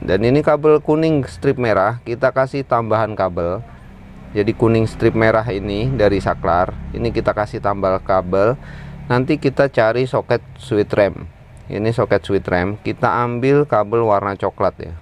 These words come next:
karena coklat ini jalurnya dari output kontak. Bisa juga langsung ke output kontak. Di sini kita pasangkan di kabel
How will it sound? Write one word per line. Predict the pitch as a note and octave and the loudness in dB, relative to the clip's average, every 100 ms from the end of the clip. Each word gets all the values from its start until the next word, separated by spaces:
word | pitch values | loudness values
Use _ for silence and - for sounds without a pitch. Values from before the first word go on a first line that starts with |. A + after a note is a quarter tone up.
| - | -14
karena | F2+ F2+ G2+ | -8 -4 -4
coklat | G2+ F2 F#2+ F2 F#2 | -2 -2 0 -2 -2
ini | F#2 G#2+ A#2+ B2 | -4 -4 -2 -2
jalurnya | A2+ F#2 F#2 F#2 F2+ G2 A2 G#2+ | 2 2 2 0 -2 -2 -2 0
dari | F2+ F#2 F#2 | 2 2 2
output | F#2 F#2 - F#2 | 0 0 -6 -4
kontak. | G2 F#2+ F#2 - - - - - - - - - - - - - - - | -2 0 -2 -4 -10 -20 -20 -20 -20 -20 -20 -20 -20 -20 -20 -20 -20 -6
Bisa | A#2+ A#2 A#2 | 0 2 2
juga | A2+ C3 | 2 2
langsung | C#3+ B2 C3 C#3 C#3 | 2 0 -2 -4 2
ke | A#2 A2 B2 - - G#2+ | 2 2 0 -6 -4 0
output | G#2 - G#2 | 0 -2 -4
kontak. | A2 G#2+ G#2 G2 - | -2 0 0 -2 -6
Di | F#2 | -12
sini | - A2 B2 | -8 -4 -2
kita | B2+ A#2+ G#2+ - | -2 0 0 0
pasangkan | G#2 G#2 G2+ - B2 | -2 -2 -4 -2 -2
di | A2 G2 | -4 -4
kabel | G2+ F#2 G2+ | -2 0 0